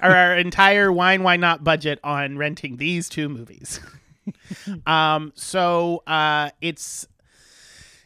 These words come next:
it's got, um, uh, where are the li-, there it is. Billy Porter and Luke Evans are a couple, uh, a married couple, and they have a kid.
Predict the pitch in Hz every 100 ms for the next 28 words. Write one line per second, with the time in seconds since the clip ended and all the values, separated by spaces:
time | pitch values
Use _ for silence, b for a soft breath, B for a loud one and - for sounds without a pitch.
0 | _ 202 - - 214 214 - 185 180 170
1 | 156 151 143 135 - 147 131 127 - 214
2 | 196 175 185 170 220 160 117 120 247 254
3 | 240 202 214 196 185 185 - 151 156 190
4 | - 147 123 120 123 - - 147 143 139
5 | 143 - 165 139 131 - _ _ _ _
6 | _ _ _ _ - - 147 147 147 143
7 | 160 165 165 156 143 143 143 147 151 165
8 | 151 131